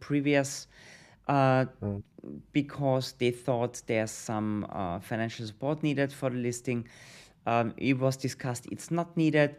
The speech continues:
Speaker 1: So the gentleman, I think his name is Benjamin, who put up the C F P, uh, c-, called his C F P back. So don't vote on that because there's no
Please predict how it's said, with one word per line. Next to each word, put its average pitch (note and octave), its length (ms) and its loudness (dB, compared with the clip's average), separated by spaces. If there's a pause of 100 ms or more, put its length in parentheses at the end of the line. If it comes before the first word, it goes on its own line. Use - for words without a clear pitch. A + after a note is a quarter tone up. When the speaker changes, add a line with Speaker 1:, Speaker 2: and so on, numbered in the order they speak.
(220)
Speaker 1:
So B2+ 400 2
the A#2+ 340 2
gentleman, A#2 720 0 (300)
I - 60 -12
think B2+ 120 -4
his A#2+ 160 -4
name G#2+ 160 -2
is G#2+ 80 -8
Benjamin, A#2 540 -4
who A2 180 -6
put B2 240 -6
up A#2 180 -6
the A2+ 100 -8
C A2+ 200 -6
F A2 200 -6
P, A2+ 340 -2 (400)
uh, F2+ 180 -6
c-, F2 100 -16 (140)
called A2 380 -2
his A2 160 -8
C - 180 -6
F G#2 160 -10
P G#2 120 -10
back. D#3 300 0
So - 200 -6
don't A#2 240 -2
vote G#2+ 260 -2
on G#2 140 -2
that G2+ 260 -2 (240)
because G2 480 -6
there's F#2+ 320 -6
no G2+ 360 -2